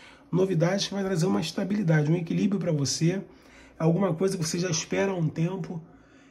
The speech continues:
alguma coisa que você, é, correu muito atrás, sabe? E ela vai te dar essa união. Gente, aqui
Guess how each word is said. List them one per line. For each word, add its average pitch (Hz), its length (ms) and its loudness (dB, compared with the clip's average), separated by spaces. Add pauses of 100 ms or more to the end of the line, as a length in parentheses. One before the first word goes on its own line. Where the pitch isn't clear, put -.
(120)
alguma 156 360 2
coisa 175 320 -2
que 160 60 -6
você, 165 640 2 (560)
é, 139 1080 2 (320)
correu 220 340 6
muito 220 240 6
atrás, 170 460 0
sabe? 185 340 -4 (540)
E 180 120 0
ela 180 160 2
vai 185 140 0
te 175 140 -4
dar 165 100 0
essa 165 180 -4
união. 143 280 0
Gente, 135 260 -2
aqui 247 500 6